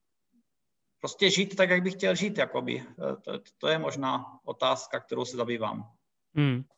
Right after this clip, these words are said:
Speaker 2: A konkrétně, co jste třeba, jak,
Speaker 1: Co
Speaker 2: jak
Speaker 1: já
Speaker 2: jste
Speaker 1: jsem
Speaker 2: třeba
Speaker 1: konkrétně
Speaker 2: dělal
Speaker 1: dělal?
Speaker 2: přímo?
Speaker 1: Já, já pravidelně běhám, i kdy, eh, začal jsem i plavat celou zimu a,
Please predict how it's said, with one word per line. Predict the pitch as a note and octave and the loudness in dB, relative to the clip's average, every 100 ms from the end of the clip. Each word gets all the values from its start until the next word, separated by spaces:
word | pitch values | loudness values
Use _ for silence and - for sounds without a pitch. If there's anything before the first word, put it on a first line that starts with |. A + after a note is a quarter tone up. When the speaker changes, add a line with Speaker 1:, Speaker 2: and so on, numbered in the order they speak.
| _ _ _ _ _ - - - | _ _ _ _ _ -20 -8 2
Speaker 2:
A | C3 C3 C#3+ D#3 D3 | 8 8 8 4 4
konkrétně, | E3 D#3+ D#3 D3 C#3 D3+ E3 | 6 6 8 6 6 4 2
co | - | 0
jste | - C3 | -4 -4
třeba, | - C3+ B2+ B2 B2 - | -2 0 2 0 -6 -4
jak, | C3 C3+ | -2 -2
Speaker 1:
Co | - - | -4 0
Speaker 2:
jak | C3+ | 6
Speaker 1:
já | G3 | 6
Speaker 2:
jste | G3 | 6
Speaker 1:
jsem | B3 | 4
Speaker 2:
třeba | A#3 | 6
Speaker 1:
konkrétně | - D3 C#3 | 8 8 8
Speaker 2:
dělal | - | 10
Speaker 1:
dělal? | - F#3+ G3 | 10 10 8
Speaker 2:
přímo? | C#3+ | 6
Speaker 1:
Já, | E3 F3+ - - - - | 6 6 2 -8 -10 2
já | D#3+ | 2
pravidelně | E3+ G#3 G#3 G#3+ A#3 A#3+ G#3 | 6 4 4 4 4 6 6
běhám, | D#3 C#3 C#3+ C#3 F#3 F3+ - - _ | 6 6 6 6 4 -4 -10 -20 _
i | D#3+ D#3 | -6 -2
kdy, | F3+ - E3 | 0 0 4
eh, | D3+ D3+ D3 D3 C#3 - - _ - - | 4 6 6 4 0 -4 -18 _ -20 -4
začal | D#3 D#3+ G#3 | -2 4 4
jsem | F#3+ A3 | 4 0
i | G#3+ | 4
plavat | E3+ C3+ E3 - | 6 8 6 4
celou | - E3 D#3 | -2 0 0
zimu | D3+ D3 G#3 F#3+ _ _ _ _ _ _ _ - | -2 -2 -4 -6 _ _ _ _ _ _ _ -2
a, | D3 C#3+ D3+ D3+ D#3 | 4 6 8 8 6